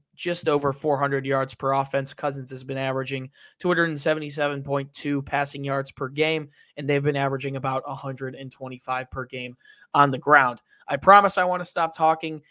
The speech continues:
but let's get to Minnesota's defense. They are allowing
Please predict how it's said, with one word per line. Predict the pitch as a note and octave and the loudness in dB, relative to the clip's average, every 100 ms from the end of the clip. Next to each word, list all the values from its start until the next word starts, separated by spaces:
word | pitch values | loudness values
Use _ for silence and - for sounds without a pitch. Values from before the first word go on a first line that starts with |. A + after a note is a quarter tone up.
| _ - | _ -6
but | C#3 | -2
let's | C#3+ - | -2 -2
get | D#3+ | -4
to | E3 | 0
Minnesota's | D#3+ D3 C#3+ E3 D3 C3+ | 0 0 0 0 0 -4
defense. | - F#3+ F3 F#3 E3+ - | -4 0 4 4 4 2
They | D3+ E3+ | 2 6
are | F3+ E3+ | 8 10
allowing | D#3+ D#3+ F#3 E3+ D3 | 10 10 10 10 6